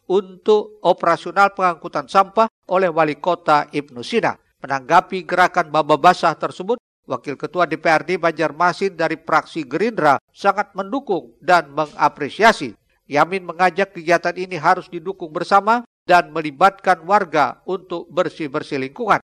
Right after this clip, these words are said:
Karena dengan adanya kegiatan ini, berharap upaya yang tidak tanggung-tanggung dalam membersihkan sampah hingga bawah barumahan atau kolong rumah.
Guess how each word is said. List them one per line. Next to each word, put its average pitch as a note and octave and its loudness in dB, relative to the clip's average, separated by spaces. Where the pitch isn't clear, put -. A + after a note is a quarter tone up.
Karena E3 0
dengan D#3+ -4
adanya F#3 0
kegiatan E3+ -4
ini, E3+ -14
berharap F#3+ 0
upaya F#3+ 0
yang E3+ -2
tidak F3+ -6
tanggung-tanggung D#3+ -2
dalam D#3+ 2
membersihkan D#3 -6
sampah F3 2
hingga E3 0
bawah D#3 4
barumahan D#3+ 2
atau D3+ 0
kolong C3+ 2
rumah. D#3+ -2